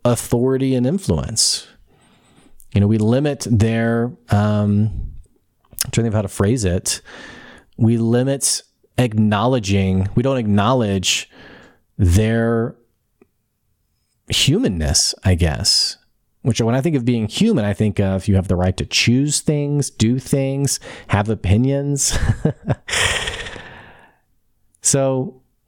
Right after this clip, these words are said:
recognizing and embracing the human dignity of one another means seeing that intrinsic value despite who that person is,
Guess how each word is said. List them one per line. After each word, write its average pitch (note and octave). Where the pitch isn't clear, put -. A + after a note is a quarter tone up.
recognizing C3
and A#2
embracing G2
the G2+
human G#2+
dignity G2+
of D#2+
one D#2+
another D2+
means A2+
seeing D3+
that A#2+
intrinsic G2
value F2
despite A2
who G#2+
that F#2+
person F#2+
is, -